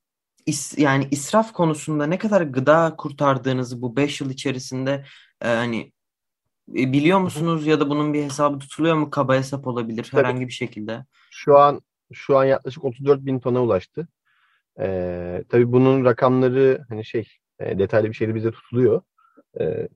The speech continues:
Speaker 2: daha detaylı paylaşabiliriz ama orada şey var. Yani daha, daha şöyle bilgi vermiş olayım. Yüz-, detayına gireyim yani. Yüzde altmış beşi meyve sebze gibi düşünebilirsin. Ee, işte arada bir şarküteri ürünleri, süt, süt ürünleri biraz yüksek bir oranda geliyor. Hani yüzde on beş, yüzde yirmilerde.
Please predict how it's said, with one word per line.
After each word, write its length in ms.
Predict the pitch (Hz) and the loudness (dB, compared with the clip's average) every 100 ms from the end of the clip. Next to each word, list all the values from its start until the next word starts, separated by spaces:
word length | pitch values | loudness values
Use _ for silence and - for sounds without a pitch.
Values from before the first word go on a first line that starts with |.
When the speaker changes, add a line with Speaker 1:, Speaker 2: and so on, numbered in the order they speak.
| _ 107 | _ 4
Speaker 2:
daha 220 | 113 110 | 6 8
detaylı 300 | 110 113 117 | 6 6 4
paylaşabiliriz 440 | 120 113 113 151 156 | 6 4 4 -2 0
ama 120 | 135 | 2
orada 240 | 123 131 | 2 0
şey 220 | 123 127 | 2 0
var. 180 | 92 90 90 | 0 -4 -8
Yani 280 | 90 95 | -6 0
daha, 220 | 107 113 131 _ 107 | 2 2 0 _ -2
daha 200 | 101 110 | 0 0
şöyle 260 | - 110 | -2 -2
bilgi 220 | 98 92 | -2 0
vermiş 320 | 101 95 95 101 | 2 2 0 -4
olayım. 220 | 139 175 _ _ _ _ | -2 -4 _ _ _ _
Yüz-, 280 | 120 127 120 | 0 0 2
detayına 340 | 113 117 113 113 | 2 6 8 6
gireyim 280 | 98 90 | 4 0
yani. 140 | 101 151 | 2 2
Yüzde 260 | 127 120 | 2 2
altmış 300 | 127 127 - | 2 0 -4
beşi 420 | 127 - 135 123 - | -4 -2 -4 -4 -2
meyve 280 | 117 113 120 | 4 6 6
sebze 300 | - 113 120 | 2 -2 -2
gibi 160 | 113 110 | -2 -8
düşünebilirsin. 640 | 104 113 110 123 - 131 - _ _ 139 _ - | -6 -6 -2 -4 -4 -10 -10 _ _ _ _ -4
Ee, 480 | 98 92 90 90 95 | 2 2 2 0 -2
işte 260 | - 92 | 2 4
arada 260 | 98 104 110 | 4 4 4
bir 180 | 113 - _ _ - | 2 -2 _ _ -14
şarküteri 680 | - 104 98 - 110 117 | -2 -2 -2 -2 2 4
ürünleri, 380 | 117 107 107 107 | 4 2 0 0
süt, 180 | - 110 | -4 -14
süt 220 | - - | -14 -8
ürünleri 360 | 110 107 107 107 | 0 2 4 6
biraz 360 | 101 104 - - | 6 4 -2 -10
yüksek 420 | 90 - 90 - | -8 -4 -6 -2
bir 60 | 90 | 0
oranda 260 | 85 82 | 2 0
geliyor. 400 | 82 80 85 135 139 | -2 0 2 0 -2
Hani 140 | 82 | -4
yüzde 260 | 85 87 87 | -2 0 2
on 160 | 87 | 2
beş, 160 | 82 - | 0 -4
yüzde 160 | 85 85 | -2 0
yirmilerde. 580 | 82 78 80 107 170 | 0 -2 -4 -2 -4